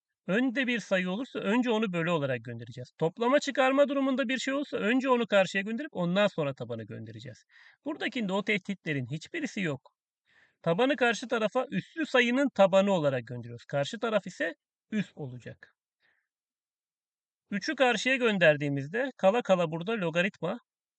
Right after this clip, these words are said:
iki tabanında i-, x eksi iki kalır. Karşı tarafa üçü gönderdiğimizde karşı taraf üç üzeri bir olur.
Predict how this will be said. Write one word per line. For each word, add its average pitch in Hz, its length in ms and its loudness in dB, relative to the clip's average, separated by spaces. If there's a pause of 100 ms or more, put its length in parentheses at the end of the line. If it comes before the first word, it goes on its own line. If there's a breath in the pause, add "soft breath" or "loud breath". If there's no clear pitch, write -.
(680)
iki 170 240 -8
tabanında 147 600 0
i-, 165 140 -16 (120)
x 190 260 -6
eksi 156 260 -6
iki 165 180 -10
kalır. - 480 -10 (520)
Karşı 151 320 0
tarafa 294 280 0
üçü 208 240 -6
gönderdiğimizde 156 760 2
karşı 151 320 0
taraf 185 260 0
üç 180 200 -8
üzeri 143 300 -4
bir 143 120 -4
olur. 127 260 -8